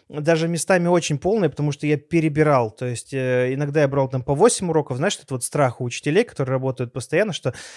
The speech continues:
щас все рухнет, <laughs> щас все это, да. И ты берешь очень много. То есть у меня вот было занятие в семь утра, я просыпался, а последнее там было часов в десять вечера.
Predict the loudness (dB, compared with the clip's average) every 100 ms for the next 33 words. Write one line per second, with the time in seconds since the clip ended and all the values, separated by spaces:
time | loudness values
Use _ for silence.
0 | -20 0 4 4 6 6 8 4 0 -2
1 | -2 -2 0 0 -2 -4 -6 -6 -14 -14
2 | -2 4 4 4 2 2 2 2 4 2
3 | 0 -20 _ -8 -4 0 4 4 2 -2
4 | -2 0 2 2 0 -2 -2 -2 -2 -2
5 | -2 0 0 -2 -4 -4 -2 -2 -2 2
6 | 4 2 0 -8 -4 -4 -2 -4 -6 -6
7 | -4 -4 -6 -4 -6 -4 -8 -4 -4 -4
8 | -6 -6 -6 -10 -16